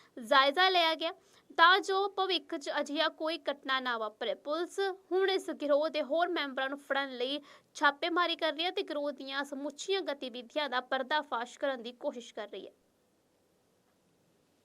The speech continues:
ਸਤਿ ਸ਼੍ਰੀ ਅਕਾਲ ਜੀ, ਤੁਸੀਂ ਵੇਖ ਰਹੇ ਹੋ ਪੰਜਾਬ ਐਕਸ ਨਿਊਜ਼, ਤਾਂ ਮੈਂ ਪੂਨਮ ਰਤੂੜੀ। ਤਾਂ ਇੱਕ ਖਬਰ ਸਾਹਮਣੇ ਆਈ ਹੈ, ਜਿੱਥੇ ਇੱਕ, ਅ,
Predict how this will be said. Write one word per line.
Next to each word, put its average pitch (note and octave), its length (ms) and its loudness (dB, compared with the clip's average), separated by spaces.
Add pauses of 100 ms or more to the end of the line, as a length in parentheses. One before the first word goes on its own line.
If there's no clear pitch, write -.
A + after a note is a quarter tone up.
(2000)
ਸਤਿ D#4+ 160 -2
ਸ਼੍ਰੀ G4+ 180 0
ਅਕਾਲ G4+ 240 8
ਜੀ, G4+ 160 -2
ਤੁਸੀਂ F4+ 240 -6
ਵੇਖ F4+ 160 -4
ਰਹੇ F4 80 -6
ਹੋ F4 60 -6
ਪੰਜਾਬ C#4 340 -6
ਐਕਸ C#4+ 240 -6
ਨਿਊਜ਼, C#4+ 200 -8
ਤਾਂ B3 120 -2
ਮੈਂ A3+ 180 -4
ਪੂਨਮ A3+ 300 -8
ਰਤੂੜੀ। G#3+ 320 -8
ਤਾਂ C4+ 120 -2
ਇੱਕ D4 240 -2
ਖਬਰ D4 240 -2
ਸਾਹਮਣੇ E4 360 0
ਆਈ F4 140 0
ਹੈ, G4 80 -2
ਜਿੱਥੇ E4+ 500 -4
ਇੱਕ, - 180 -10
ਅ, F4+ 580 -6